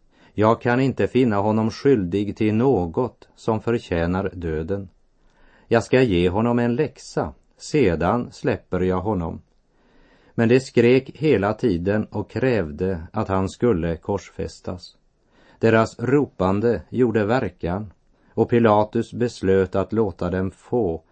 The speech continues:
vad de krävde. Han frigav mannen som satt i fängelse för upplopp och mord,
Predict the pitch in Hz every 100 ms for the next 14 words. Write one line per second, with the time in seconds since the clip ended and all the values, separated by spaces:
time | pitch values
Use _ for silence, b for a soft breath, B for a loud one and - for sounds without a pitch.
0 | _ - 87 80 - 101 92 87 104 90
1 | - _ _ _ _ b b b b 107
2 | 107 107 120 131 101 107 117 117 113 98
3 | 95 101 110 110 101 - 92 - 98 -
4 | 120 98 98 - 92 78 85 85 104 104
5 | 95 95 - 110 101 104 113